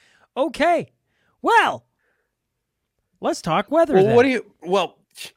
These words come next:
Speaker 2: okay, here's the thing, is that I'm planning on early February of having a conversation with my boss about what that is gonna look like.
Speaker 1: Hmm.
Speaker 2: And I really don't want, you know, some, some guy I work with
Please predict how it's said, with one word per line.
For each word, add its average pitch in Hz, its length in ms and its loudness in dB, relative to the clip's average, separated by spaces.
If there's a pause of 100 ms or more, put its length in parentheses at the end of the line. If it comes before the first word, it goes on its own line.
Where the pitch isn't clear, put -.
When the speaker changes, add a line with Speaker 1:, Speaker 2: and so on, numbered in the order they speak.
(260)
Speaker 2:
okay, 202 240 4
here's 160 240 4
the 180 120 4
thing, 208 380 6
is 151 520 -2
that 147 640 -2 (120)
I'm 143 220 -2
planning 147 440 -2
on 147 200 -2
early 135 320 -6
February 123 840 -4
of 113 360 -6
having 117 340 -6
a 113 60 -14
conversation 107 960 -10 (600)
with 131 240 -8
my 143 120 -4
boss 117 500 -4
about 120 180 -8
what 107 220 -8
that 107 200 -2
is 107 140 -10
gonna 120 180 0
look 123 300 0
like. 90 340 -6 (580)
Speaker 1:
Hmm. 165 160 -16 (240)
Speaker 2:
And 135 440 4
I 147 120 4
really 139 280 2
don't 123 200 0
want, 113 380 -4 (300)
you 127 100 -2
know, 113 140 2
some, 117 400 -4 (120)
some 104 400 -10
guy 107 260 2
I 117 80 2
work 107 280 -2
with 95 300 -8